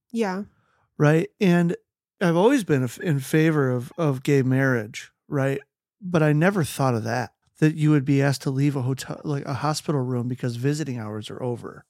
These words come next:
Speaker 2: you know, because you're not next of kin. But like the guy said, like, like hell, I'm not next of kin. I'm not going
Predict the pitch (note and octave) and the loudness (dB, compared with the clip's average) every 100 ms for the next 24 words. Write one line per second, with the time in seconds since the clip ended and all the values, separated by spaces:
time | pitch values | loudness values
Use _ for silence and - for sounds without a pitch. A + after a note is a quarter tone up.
0 | _ _ E3 D3 C3+ C#3 D#3 C3 D3 D3 | _ _ 2 2 0 0 0 2 0 2
1 | C#3+ D3 C3 - - C3 - E3 C3+ B2 | 0 0 -2 -4 -10 -12 -8 -6 -4 -6
2 | C#3+ _ _ _ - F#3 - _ _ - | -14 _ _ _ -2 -2 -2 _ _ -2
3 | E3+ F#3 F3+ F3 D3+ A3 D#3+ C#3 F3 E3+ | -2 0 0 0 0 -2 -2 -4 -4 0
4 | G#3+ G#3 - A#3 C#4 C#3+ B2+ B2 C3+ B2+ | 0 0 0 2 4 4 4 2 2 0
5 | A#2+ C#3+ B2 - C#3+ F3 F#3+ F3 D#3 | 0 -6 -6 -4 -2 0 0 2 0